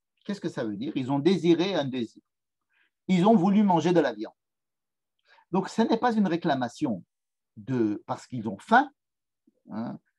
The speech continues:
Ça, c'est quand ils sont sortis d'Égypte, ils avaient faim. Alors, ils ont dit à, à Moïse, « On a faim. » Alors, ils se sont réclamés.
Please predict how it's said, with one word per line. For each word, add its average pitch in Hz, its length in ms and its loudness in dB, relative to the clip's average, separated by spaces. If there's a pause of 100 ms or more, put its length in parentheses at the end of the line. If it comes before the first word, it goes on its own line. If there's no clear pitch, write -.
(300)
Ça, 220 300 -2
c'est - 180 -14
quand - 220 -6
ils 165 80 -4
sont 156 120 -4
sortis - 340 -4
d'Égypte, 139 460 -4 (520)
ils 156 260 2
avaient 147 200 4
faim. 156 360 2 (640)
Alors, 131 280 -4
ils 127 100 -6
ont 123 60 -2
dit 127 180 2
à, 127 60 2 (180)
à 120 100 -4
Moïse, « 160 400 2 (280)
On 156 160 2
a 147 120 4
faim. » - 360 2 (160)
Alors, - 180 -12
ils 107 80 -18
se - 60 -20
sont 202 100 0
réclamés. 165 460 0